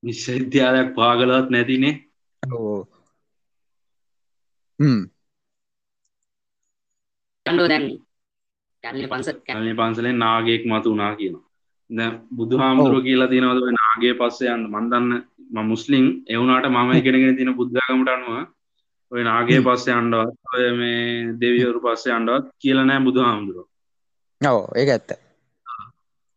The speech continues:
Speaker 1: දැන් එහෙම, එහෙම බැලුවොත් මේ බුදුදහම හැල්ලුවට ලක් කරා වගේ නෙමෙයි. දැන් මිත්‍යා දෘෂ්ටිකයෙක්
Speaker 2: ඔව්.
Speaker 1: වගේ යනවනේ.
Speaker 2: හ්ම්. හ්ම්, ඔව්, අනිවාර්යයෙන්.
Speaker 1: වෙන
Speaker 2: දැන් කිසි දෙයක්වත්
Speaker 1: ආ.
Speaker 2: තියෙනවා. දැන්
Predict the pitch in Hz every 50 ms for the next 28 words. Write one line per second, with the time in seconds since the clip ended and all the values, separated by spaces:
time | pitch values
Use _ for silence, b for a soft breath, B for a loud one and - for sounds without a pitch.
0 | _ _ _ _ _ - 123 117 107 110 113 - - - 113 127 127 131 135 131
1 | 127 127 123 131 131 135 131 135 135 135 143 156 151 - - - 139 131 127 127
2 | 120 110 - _ _ _ _ _ _ _ _ 123 117 117 123 123 131 139 151 147
3 | 147 151 147 - 123 110 110 117 123 139 147 156 147 151 151 147 147 - 156 151
4 | 151 147 147 147 143 143 147 147 143 135 127 120 113 110 104 101 - - 107 107
5 | 101 - _ - 147 139 135 135 135 135 131 131 139 131 127 139 131 131 - -
6 | _ _ _ - - - - - - - - 143 143 143 139 180 185 160 120 -
7 | - _ _ _ _ _ _ _ _ _ _ _ _ _ _ - 165 143 - 139
8 | 156 139 120 120 139 139 127 110 110 107 107 101 - - - - - 180 180 -
9 | 175 208 220 208 240 233 277 226 220 233 214 175 143 139 131 123